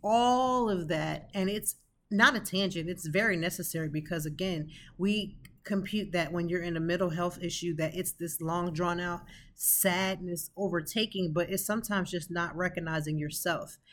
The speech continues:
But I say all of that because I was invited, hosted by a restaurant and hotel and company called Daddy-O and Fearless Restaurants.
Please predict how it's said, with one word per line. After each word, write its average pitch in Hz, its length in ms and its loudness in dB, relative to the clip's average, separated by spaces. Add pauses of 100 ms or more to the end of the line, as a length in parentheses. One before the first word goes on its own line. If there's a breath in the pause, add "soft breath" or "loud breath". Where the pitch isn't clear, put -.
(240 loud breath)
But 202 120 6
I 220 80 8
say 262 200 4
all 190 220 4
of 175 100 2
that 170 220 0
because 190 580 2 (260 loud breath)
I 202 80 4
was 196 200 4
invited, 165 680 2 (360)
hosted 190 500 0 (320 loud breath)
by 160 500 2
a 170 60 -2
restaurant 165 800 0
and 160 400 -4 (340 loud breath)
hotel 180 800 0 (160)
and 165 440 -2 (1400)
company 170 680 -2
called 151 380 2
Daddy-O 185 760 2 (520 loud breath)
and 208 320 2
Fearless 170 500 0
Restaurants. 156 720 -4